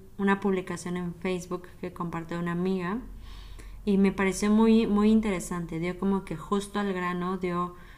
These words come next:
justo a lo que yo estaba pensando en mi, en mi cabeza, estaba reflexionando. Y te lo voy a compartir. Es, ¿alguna vez has sentido que deberías de tener o te gustaría sentir una conexión más fuerte y cercana con tus amigos?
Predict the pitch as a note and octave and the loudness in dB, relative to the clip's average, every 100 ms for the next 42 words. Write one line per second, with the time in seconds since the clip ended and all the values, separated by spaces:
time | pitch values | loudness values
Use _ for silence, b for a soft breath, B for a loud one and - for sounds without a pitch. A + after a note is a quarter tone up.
0 | B - - G#3+ G#3+ A3 G#3 G3 F3+ F3+ | B -6 2 2 2 2 2 0 -2 -2
1 | F3 F3 F3+ F3+ F3 E3 D#3 - B B | -2 -2 2 4 4 2 -4 -8 B B
2 | B - F#3 F3 F#3 F3+ F3+ F#3 F3+ F3 | B -4 0 0 0 0 0 0 0 0
3 | E3 D#3+ F3 E3+ D#3+ D#3 D#3+ F3 F3 F3 | 0 -2 -2 -2 0 0 -2 -2 -6 -6
4 | E3 E3 D#3+ D3 - D#3+ E3 E3+ E3 G#3 | -6 -6 -8 -10 -6 -4 -2 -2 -4 -4
5 | C#4 - B B B B B B B A#3 | -6 -14 B B B B B B B 4
6 | A3+ A3+ G#3+ A3 G#3+ G#3 A3+ A#3 A#3 G3 | 6 6 4 -2 0 2 2 2 0 0
7 | D#3+ F3+ E3 - - - - - F#3+ F#3 | -2 -4 -6 -8 -18 -20 -20 -8 -4 -4
8 | - G3+ G#3 A3 B3 A3+ A3 G#3+ G#3+ G3 | -2 0 2 4 4 0 0 -2 0 -2
9 | G3 F#3 F#3 F#3 F3+ E3 E3 E3+ E3+ E3+ | 0 -2 -4 -4 -4 -2 -2 -4 -6 -6
10 | F3 E3+ E3 D#3+ E3 F3 F#3 - F3 E3+ | -6 -4 -2 0 0 -2 -6 -10 -6 -4
11 | E3 E3 - D#3+ E3 E3 F3+ E3 E3+ F3 | -4 -6 -8 -4 -4 -4 -6 -4 -4 -4
12 | E3 E3 D#3+ D3+ - E3 E3 E3 - - | -6 -6 -6 -8 -8 -6 -6 -8 -12 -8
13 | E3+ E3 F3+ E3+ - E3 E3 E3 D#3+ D3+ | -6 -6 -8 -10 -8 -6 -6 -6 -8 -8
14 | D3 D3 D3+ G3+ C#4+ - | -8 -8 -6 -6 -8 -12